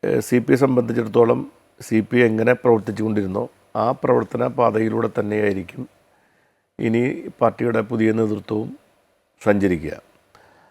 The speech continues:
അപ്പോൾ അതിൽ നമ്മൾ കാണേണ്ട ഒരു കാര്യം സഖാവ് കാനത്തെ പറ്റി നമ്മൾ ഓർക്കുമ്പോൾ, ഏഹ്, ഇടതുപക്ഷ മനസ്സുള്ളവരും അല്ലാത്തവരുമായിട്ടുള്ള ആളുകളൊക്കെ ചിന്തിക്കുന്ന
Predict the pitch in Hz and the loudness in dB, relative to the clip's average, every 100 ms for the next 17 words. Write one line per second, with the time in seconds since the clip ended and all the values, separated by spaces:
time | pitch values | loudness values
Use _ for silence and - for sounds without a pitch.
0 | _ _ _ _ 110 101 143 175 160 165 | _ _ _ _ 2 2 2 2 0 0
1 | 156 139 139 143 151 147 143 147 139 - | 2 4 2 2 2 4 4 0 -2 4
2 | 127 131 131 120 120 127 - _ _ 123 | 6 6 6 4 4 -2 -6 _ _ -2
3 | 123 110 127 120 117 117 117 - _ _ | 0 0 0 -2 -2 -2 -4 -8 _ _
4 | _ _ _ _ _ _ _ - 117 113 | _ _ _ _ _ _ _ -2 2 2
5 | 101 123 110 101 - - _ _ _ 127 | 0 -4 -2 -2 -6 -16 _ _ _ -6
6 | 113 123 - - - 127 110 113 113 - | -4 -4 -8 -10 -8 -4 2 2 2 4
7 | 120 120 113 107 - 110 110 104 123 107 | 4 4 0 -2 -2 -2 0 -2 -2 -2
8 | 107 104 110 110 110 104 104 101 98 101 | -2 -2 -2 0 -2 -4 -4 -2 -2 -4
9 | 98 104 - 95 92 95 98 117 | -8 -10 -10 -8 -8 -6 -6 -6